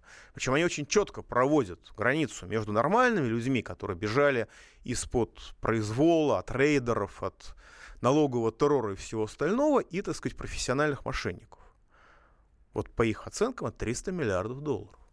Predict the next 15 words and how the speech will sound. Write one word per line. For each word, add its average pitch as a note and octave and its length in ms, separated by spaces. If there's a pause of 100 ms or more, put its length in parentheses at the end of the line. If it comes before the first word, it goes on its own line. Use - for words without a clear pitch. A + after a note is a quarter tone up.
(500)
И D3+ 100
для D3 240
того, A3 640
чтобы D#3 600
выслужиться A2+ 1040 (100)
перед, B2 320 (560)
так - 80
сказать, - 220
новыми A2 300
хозяевами, F3+ 600
для F2 160
того, E3 160
чтобы B2 280
к - 100
ним E3+ 280